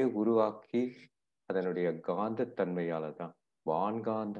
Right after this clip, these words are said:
ஆற்றலினால் தான் இந்த அலை இயக்கம் ஒவ்வொன்றும் சிறப்பாக நடந்து கொண்டு இருக்கிறது என்பது அனைவருக்கும் தெரிந்த ஒரு விஷயம். காந்த அலை தான் அலை இயக்கமாக அனைத்துமாக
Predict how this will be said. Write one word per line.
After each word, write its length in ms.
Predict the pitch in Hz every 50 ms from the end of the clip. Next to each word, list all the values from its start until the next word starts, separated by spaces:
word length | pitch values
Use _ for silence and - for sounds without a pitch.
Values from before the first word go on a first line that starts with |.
| 95 90
ஆற்றலினால் 840 | 85 87 87 - - - 92 85 80 87 82 85 82 82 82 80 78
தான் 200 | 85 90 90 90 87
இந்த 180 | 82 78 78 76 71
அலை 220 | 71 73 85 85
இயக்கம் 440 | 82 82 80 78 - - 107 113 120 - - _ _ _ _ _ _ _ _ _ _ _ _ _ -
ஒவ்வொன்றும் 600 | 90 92 95 95 101 95 95 90 - 113 113 113 -
சிறப்பாக 600 | - 98 85 85 87 - - 87 85 - - 85
நடந்து 380 | 82 78 73 78 - - - 82
கொண்டு 240 | - - - - 85 80
இருக்கிறது 600 | 78 85 - - - 78 76 76 76 - 85 82 78 76 71 - _ _ _ _ _ _ _ _ _ _ _ _ _ _ _ _ _ _ _ _
என்பது 420 | 98 95 90 80 87 85 82 92 107 107 90 76
அனைவருக்கும் 640 | 69 73 80 78 80 82 80 - - - 87 87 -
தெரிந்த 340 | - 80 78 78 76 - 76
ஒரு 180 | 71 71 69 -
விஷயம். 360 | 69 - - - - 69 71 - _ _ _ _ _ 76
காந்த 400 | 71 78 80 85 92 95 95 90 104 92 82
அலை 240 | 76 76 73 71 73 73
தான் 220 | - 85 90 95 - _ _ _ _ _ _ _ _ _ _ _ _ _ _ _ _ _ _ _ _ _ _ -
அலை 220 | 87 80 85 82
இயக்கமாக 680 | 78 76 78 78 - - - 76 76 76 73 76 - - 104 107 117
அனைத்துமாக 720 | 107 - 76 82 85 85 - - 85 76 80 76 73 -